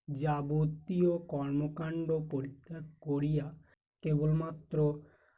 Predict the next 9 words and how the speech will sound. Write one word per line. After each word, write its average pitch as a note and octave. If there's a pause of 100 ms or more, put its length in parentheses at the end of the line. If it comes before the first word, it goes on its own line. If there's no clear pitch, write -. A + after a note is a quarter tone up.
(140)
আত্মা D#3+ (180)
জ্ঞান D3+
লাভ, D3 (640)
ইন্দ্রিয় E3
সংযমন D3+ (220)
এবং D3+ (280)
বেদ D3 (880)
যত্নবান D3+
হন। C3+